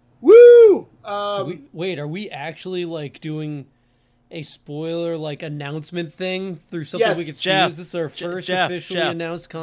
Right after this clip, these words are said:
Speaker 2: content?
Speaker 3: not called anna-, they're not called spoilers if it's something you're planning. It's called an
Speaker 2: I'm just
Speaker 3: announcement. I know we've never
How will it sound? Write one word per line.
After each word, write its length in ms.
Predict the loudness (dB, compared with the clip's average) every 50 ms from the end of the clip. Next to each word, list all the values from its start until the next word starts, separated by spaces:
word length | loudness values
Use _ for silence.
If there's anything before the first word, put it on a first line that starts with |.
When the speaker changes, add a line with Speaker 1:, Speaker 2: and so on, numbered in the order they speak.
| -8
Speaker 2:
content? 240 | -8 -6 -6 -6 -6
Speaker 3:
not 360 | -4 -2 -2 -2 -4 -6 -10
called 380 | -14 -10 -6 -4 -4 -4 -6 -6
anna-, 240 | -10 -10 -12 -12 -12 -10
they're 80 | -10
not 180 | -8 -8 -8 -8
called 220 | -8 -10 -10 -10 -10
spoilers 1160 | -12 -12 -14 -14 -14 -10 -8 -6 -6 -6 -6 -6 -6 -8 -8 -8 -10 -12 -12 -14 -14 -14 -16 _ _ _ _ _ _ -20 -20 -20 -12 -10
if 200 | -10 -10 -8 -10
it's 140 | -10 -10
something 480 | -10 -8 -8 -8 -8 -8 _ -10 -10 -8
you're 180 | -8 -8 -8 -8
planning. 840 | -10 -16 -16 -12 -10 -6 -4 -4 -4 -4 -6 -8 -10 -12 -14 -18 -18 -18 _ _ _ _ _ _ _ _
It's 180 | -16 -16 -14 -16
called 360 | -12 -6 -4 -2 -2 -2 -4
an 40 | -4
Speaker 2:
I'm 60 | -6
just 100 | -8 -6
Speaker 3:
announcement. 600 | -4 -4 -4 -4 -4 -8 -12 -12 -12 -12 -12 -12 -12
I 160 | -8 -8 -8 -6
know 220 | -4 -4 -4 -4
we've 180 | -4 -6 -8 -6
never 240 | -8 -4 -2 -2